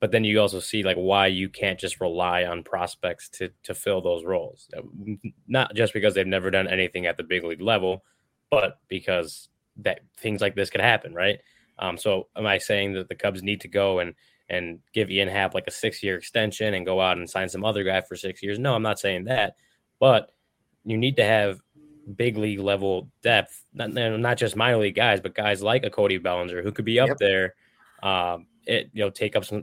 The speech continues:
Speaker 1: some time in the outfield. Because if these guys, even if these guys, you know, weren't injured and were ready to go, you can't just rely on, on, uh, Seiya Suzuki, Brennan Davis, and, and, uh, Ian Happ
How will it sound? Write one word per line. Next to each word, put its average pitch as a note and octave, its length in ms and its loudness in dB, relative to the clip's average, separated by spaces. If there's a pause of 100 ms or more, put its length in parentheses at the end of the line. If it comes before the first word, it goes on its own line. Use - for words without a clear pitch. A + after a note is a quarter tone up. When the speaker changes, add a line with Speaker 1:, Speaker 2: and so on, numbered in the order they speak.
(120)
Speaker 1:
some - 480 -10
time G2+ 200 0
in G2 80 -2
the F#2+ 80 -2
outfield. G2 440 0 (340)
Because G2+ 180 -6
if F#2+ 120 -2
these G#2+ 160 0
guys, G2+ 360 2
even C3 160 0
if D3 60 4
these C#3 120 2
guys, A2+ 140 4 (200)
you F#2+ 80 -10
know, F#2+ 180 -4 (240)
weren't G2 260 -2
injured B2 440 4
and G2+ 100 0
were F#2 80 -2
ready G2 220 4
to F2+ 80 0
go, G#2+ 520 4 (460)
you G2+ 100 -8
can't A2+ 220 2
just G2 140 -4
rely G2 340 2
on, F#2 300 0
on, F2+ 200 -6
uh, F#2+ 60 -6
Seiya F#2+ 340 2
Suzuki, F#2 540 -6
Brennan F2+ 300 -2
Davis, E2+ 340 -2
and, E2 260 -6
and, E2+ 300 -12 (320)
uh, - 100 -12 (120)
Ian F#2 180 0
Happ G2 300 2